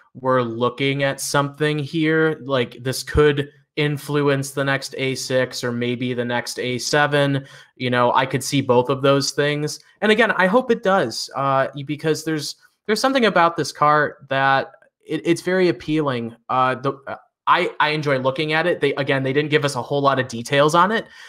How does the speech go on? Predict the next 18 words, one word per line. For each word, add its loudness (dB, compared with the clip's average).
you -2
know, 2
so 0
we'd -2
love 2
to -6
learn 0
more, 4
especially -4
if -10
there 0
is, -6
you -14
know, -8
some -2
twinkle 0
in 0
some 0